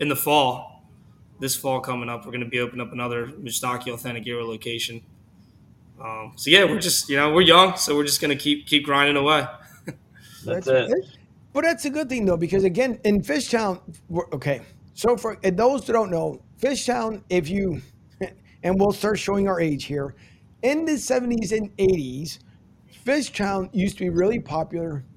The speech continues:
Speaker 3: beautiful part of Philadelphia, and then it went through its phase in the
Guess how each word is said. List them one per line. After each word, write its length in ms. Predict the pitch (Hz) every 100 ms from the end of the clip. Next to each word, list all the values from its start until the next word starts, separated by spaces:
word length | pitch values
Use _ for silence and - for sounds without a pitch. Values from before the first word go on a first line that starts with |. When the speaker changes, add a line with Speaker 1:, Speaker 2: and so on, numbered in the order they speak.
| - 131
Speaker 3:
beautiful 360 | 165 247 226
part 360 | 226 165 214 202
of 140 | 196 170
Philadelphia, 600 | 180 165 151 139 165 143 -
and 140 | 185 180
then 240 | 220 262
it 140 | 269 226
went 280 | 226 220
through 220 | - 208 196
its 240 | 185 160 -
phase 720 | - - 175 151 147 147 - - -
in 220 | 180 180 175
the 340 | 175 170 151